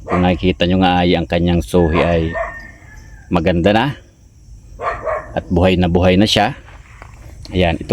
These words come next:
guys ay itinanim natin sa paikot ng ating tanim na pinyahan, ano. Ayan, kung nakikita nyo nga ay may s-,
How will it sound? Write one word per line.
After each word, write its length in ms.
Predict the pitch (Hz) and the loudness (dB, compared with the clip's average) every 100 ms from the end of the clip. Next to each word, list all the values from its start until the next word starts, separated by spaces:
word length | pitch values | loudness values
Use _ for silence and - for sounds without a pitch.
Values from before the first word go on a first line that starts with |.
| 101 | 0
guys 160 | 95 | 0
ay 240 | 98 101 92 | 0 2 2
itinanim 400 | 104 98 98 92 | 2 2 2 2
natin 480 | 95 90 117 139 | 0 0 0 0
sa 720 | - - 90 87 85 85 78 73 - - - - - - | 0 2 4 4 4 4 2 -2 -16 -20 -20 -20 -20 -4
paikot 480 | - 208 143 143 - | 0 2 2 2 0
ng 240 | 95 87 | 0 0
ating 320 | 92 - 90 | 0 -2 0
tanim 240 | 90 87 85 | 0 0 0
na 80 | 87 | 0
pinyahan, 560 | 95 92 90 85 82 | 2 2 4 2 0
ano. 320 | 85 117 - - - - - - | 2 2 0 -10 -20 -20 -18 -6
Ayan, 160 | 82 85 | -2 -2
kung 240 | - 90 | 0 2
nakikita 400 | 87 90 87 80 | 4 2 0 0
nyo 240 | 87 95 92 | 2 2 2
nga 160 | 78 | 2
ay 80 | 87 | 2
may 400 | 85 87 87 85 | 2 2 2 0
s-, 240 | 80 - | -4 -10